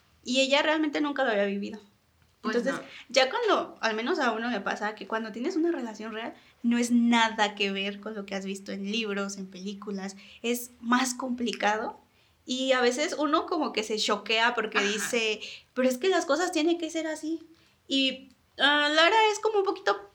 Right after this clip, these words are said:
Speaker 1: perfeccionista o como un poquito, todo tiene que ser as-,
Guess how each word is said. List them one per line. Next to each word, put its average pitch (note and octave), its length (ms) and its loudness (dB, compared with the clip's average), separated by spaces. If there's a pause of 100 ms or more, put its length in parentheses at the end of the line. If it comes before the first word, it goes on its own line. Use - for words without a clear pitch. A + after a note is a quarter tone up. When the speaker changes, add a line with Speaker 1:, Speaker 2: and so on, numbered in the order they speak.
(120)
Speaker 1:
perfeccionista A3 880 0
o A3 160 -2
como A3 220 -6
un A3 60 -8
poquito, B3+ 480 -4
todo C#4 280 -8
tiene D4 220 -6
que C#4 140 -8
ser C4 180 -4
as-, C4 160 -10